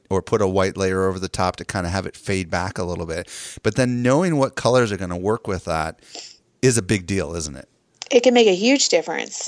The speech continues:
Speaker 2: And, you know, it's all in the tools. My, I, I can remember w-, when I was growing up, my dad used to say that all the time. "Any job is all about the tools." And I, I've li-, li-, re-, really, uh, lived that,
Speaker 1: And these are
Speaker 2: uh, over
Speaker 1: power
Speaker 2: the
Speaker 1: tools
Speaker 2: years.
Speaker 1: you're sharing here.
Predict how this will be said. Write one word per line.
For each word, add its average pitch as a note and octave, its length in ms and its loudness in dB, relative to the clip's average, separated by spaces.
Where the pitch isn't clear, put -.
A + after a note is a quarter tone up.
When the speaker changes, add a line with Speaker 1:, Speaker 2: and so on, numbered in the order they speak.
Speaker 2:
And, G#3 400 6
you A3 120 6
know, G#3 100 8
it's G#3 160 4
all B3+ 200 8
in C#4 60 0
the G#3+ 80 2
tools. F#3+ 400 2
My, G3+ 140 -4
I, G#3+ 260 -2
I G3+ 40 -4
can A3+ 160 -8
remember G3+ 600 4
w-, G3+ 140 -8
when A3+ 240 -2
I G3+ 60 -2
was G3 140 -2
growing G3 300 0
up, F#3 140 -6
my F#3 100 0
dad F#3+ 260 0
used G3+ 200 -6
to F#3+ 40 -2
say F#3 220 2
that F3 160 4
all E3+ 100 4
the F3 80 0
time. E3+ 380 -6
"Any C#4+ 240 6
job G3+ 500 6
is G3 160 -2
all G3+ 160 4
about G3 180 2
the G3 80 0
tools." - 520 -2
And A3 160 2
I, A3 380 4
I've C#4+ 240 4
li-, A#3+ 280 2
li-, C4+ 300 2
re-, A#3+ 340 -6
really, C4 520 2
uh, G#3 280 4
lived A#3 400 6
that, F3+ 240 4
Speaker 1:
And C#3 120 6
these F#3 140 6
are B3+ 60 10
Speaker 2:
uh, - 60 8
over G3 80 2
Speaker 1:
power D#3 300 8
Speaker 2:
the C#3 60 2
Speaker 1:
tools C3 160 6
Speaker 2:
years. A2 160 6
Speaker 1:
you're G#2+ 120 2
sharing G2 340 2
here. F2+ 240 -6